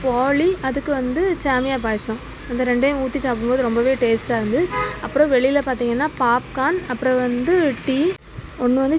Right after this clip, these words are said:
சீனி போட்டு வச்சுருந்தாங்க. அதுக்கப்புறம் வந்து சீனி இல்லாமலும் தனியா வந்து ஒரு டீ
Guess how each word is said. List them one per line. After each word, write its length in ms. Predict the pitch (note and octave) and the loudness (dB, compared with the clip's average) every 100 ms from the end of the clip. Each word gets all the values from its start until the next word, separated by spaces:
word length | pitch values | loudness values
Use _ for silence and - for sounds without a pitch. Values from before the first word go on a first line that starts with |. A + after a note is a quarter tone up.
| - | 0
சீனி 240 | D4 C#4+ | -2 0
போட்டு 220 | C#4 A#3+ A#3+ | 0 2 2
வச்சுருந்தாங்க. 420 | A3+ G#3+ G#3+ A#3 | 0 -2 0 0
அதுக்கப்புறம் 400 | C#4+ C4 B3+ C4 B3+ | 0 0 0 0 2
வந்து 120 | D#4+ - | 0 0
சீனி 260 | C#4+ C#4 C#4 | -2 0 0
இல்லாமலும் 480 | B3+ B3+ B3+ B3+ C#4+ | 2 2 2 2 0
தனியா 280 | C4 A#3 A#3+ A#3+ | 2 2 4 4
வந்து 180 | A3+ A#3+ | 4 2
ஒரு 100 | A#3 | 2
டீ 80 | G#3+ | 0